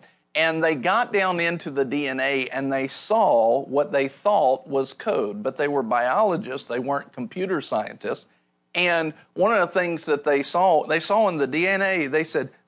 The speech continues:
"This looks like computer coding. Like it, we don't understand it."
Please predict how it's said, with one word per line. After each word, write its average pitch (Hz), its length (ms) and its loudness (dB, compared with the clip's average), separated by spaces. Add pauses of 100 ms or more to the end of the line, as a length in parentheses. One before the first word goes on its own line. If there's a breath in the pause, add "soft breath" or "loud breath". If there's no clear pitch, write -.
"This 269 240 2
looks 247 260 0
like 123 280 -2
computer 185 480 0
coding. 92 440 -4 (220)
Like 127 180 0
it, - 240 0 (240)
we 147 140 2
don't 254 260 4
understand 120 560 -6
it." - 100 -8